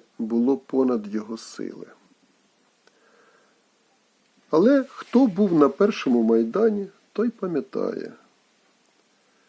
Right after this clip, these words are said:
що дуже сильно на Майдані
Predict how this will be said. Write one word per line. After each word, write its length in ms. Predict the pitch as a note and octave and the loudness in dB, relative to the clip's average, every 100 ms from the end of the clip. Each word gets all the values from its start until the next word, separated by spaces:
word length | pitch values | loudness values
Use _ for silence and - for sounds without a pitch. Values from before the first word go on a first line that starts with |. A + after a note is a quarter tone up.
| _ _ | _ _
що 260 | - C3 | -6 -4
дуже 520 | A2+ A#2 A#3+ A#3 G#3+ | -2 4 4 6 2
сильно 920 | F#3+ - - F3 F3 D3 A#2 G2 D#2 - _ _ | 0 -4 -2 2 4 6 4 2 -2 -10 _ _
на 140 | G#2+ G#2 | -6 -4
Майдані 680 | F#2+ G2 F#2 D#3 F#3+ F#3+ | -2 -4 0 0 0 -4